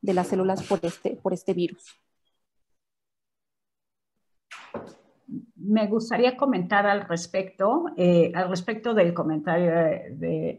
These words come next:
Speaker 2: del doctor Constantino López Macías. Ah, definitivamente es crucial, ahora lo vemos con claridad, la participación de las células plasmacitoides dendríticas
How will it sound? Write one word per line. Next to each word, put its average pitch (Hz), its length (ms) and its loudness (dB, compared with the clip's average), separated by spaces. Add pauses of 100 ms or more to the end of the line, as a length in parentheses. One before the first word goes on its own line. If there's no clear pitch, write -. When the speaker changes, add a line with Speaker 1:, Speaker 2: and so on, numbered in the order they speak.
(140)
Speaker 2:
del 165 200 -4
doctor 160 600 -4
Constantino 156 540 -4
López 160 320 -6
Macías. 226 640 -4 (380)
Ah, 180 440 6
definitivamente 202 960 0
es 202 80 -6
crucial, 202 800 0 (140)
ahora 180 340 6
lo 175 140 2
vemos 170 340 2
con 160 160 -2
claridad, 160 640 0
la 175 160 -2
participación 170 840 -4
de 175 100 0
las 170 200 -2
células 165 340 -4
plasmacitoides 156 920 -6
dendríticas 151 840 -4